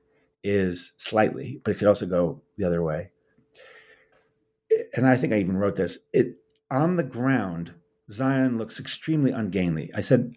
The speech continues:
I think I have, the line is, like, "Zion on the ground looks like, like a fish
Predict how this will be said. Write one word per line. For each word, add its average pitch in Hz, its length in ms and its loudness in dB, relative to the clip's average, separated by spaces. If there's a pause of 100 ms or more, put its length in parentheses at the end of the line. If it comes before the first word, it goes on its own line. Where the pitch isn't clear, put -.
(140)
I 107 60 -8
think 120 120 -2
I 113 60 2
have, 107 200 0
the 101 80 -2
line 113 240 4
is, 101 140 -2
like, 90 200 -4
"Zion 135 680 0
on 117 120 0
the 110 80 -2
ground 104 260 2
looks - 220 -4
like, 92 100 -2 (100)
like 110 140 2
a 90 80 -2
fish - 240 2